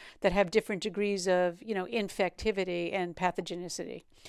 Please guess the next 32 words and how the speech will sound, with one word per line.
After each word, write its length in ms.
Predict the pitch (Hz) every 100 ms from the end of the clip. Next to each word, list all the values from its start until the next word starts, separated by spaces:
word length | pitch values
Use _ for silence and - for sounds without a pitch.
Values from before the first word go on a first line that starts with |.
| - -
So 400 | - - 240 226
these 260 | 214 269 269
are 80 | 247
the 120 | 202
things 360 | - 208 196 -
to 100 | 202
be 140 | 196
following 480 | - 190 185 180 180
carefully 480 | 247 277 269 202 190
for 160 | -
sure, 460 | - - 277 190 208
because 320 | 214 202 185
that's 280 | 185 180 - - -
science 560 | - 220 185 185 190 196
and 100 | 180
that's 180 | 180
what's 140 | 190 -
really 240 | 190 170
happening. 600 | 147 233 285 185 185 214 - - - - - - -
And, 460 | 269 247 240 240 233 -
you 100 | 269
know, 100 | 233
the 100 | 220
covid 340 | - 285 277
nineteen, 720 | 220 214 202 - 226 202 196 190 226
well, 300 | 214 208 -
or 300 | 220 190 180 -
coronaviruses 720 | - 269 220 190 185 175 190 180
in 80 |
general, 360 | 175 202 190 180
are 120 | 180
named 480 | 185 202 202 185